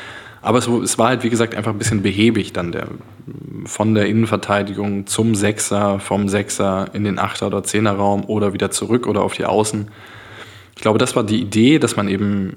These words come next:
diese zusätzliche Unterstützung durch Lahm auf der Sechserposition hatte, um eben das Pressing besser ausspielen zu können.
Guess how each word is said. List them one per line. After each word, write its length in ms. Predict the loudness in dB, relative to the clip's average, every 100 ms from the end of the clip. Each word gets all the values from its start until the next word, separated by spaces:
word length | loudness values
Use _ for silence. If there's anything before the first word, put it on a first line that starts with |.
| -12
diese 240 | -8 -6
zusätzliche 360 | -4 0 0 0
Unterstützung 500 | -2 -2 -2 -2 -2
durch 160 | -2 0
Lahm 380 | 2 2 2
auf 100 | -2
der 100 | -4
Sechserposition 800 | -4 -2 -2 0 0 0 0 0
hatte, 300 | 0 0 0 -4 -18 _ -20 _ _ _ _ _ -4
um 500 | -2 0 -2 -4 -8 -8
eben 380 | -4 -4 -4 -8 -12 -8
das 140 | -8
Pressing 540 | -4 -2 -2 -4 -4 -4
besser 240 | -4 -2 0
ausspielen 400 | 0 0 -2 -2
zu 140 | -6
können. 320 | -4 -4 -6